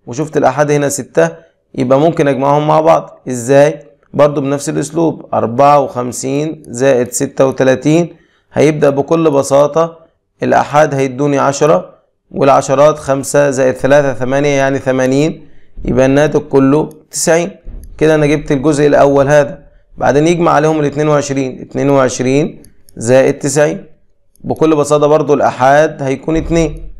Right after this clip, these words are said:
لأن طبعًا اتنين زائد صفر. أما العشرات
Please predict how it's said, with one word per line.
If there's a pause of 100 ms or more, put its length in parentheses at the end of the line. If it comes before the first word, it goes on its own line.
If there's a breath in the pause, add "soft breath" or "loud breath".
(420)
لأن
طبعًا
اتنين
زائد
صفر. (140)
أما
العشرات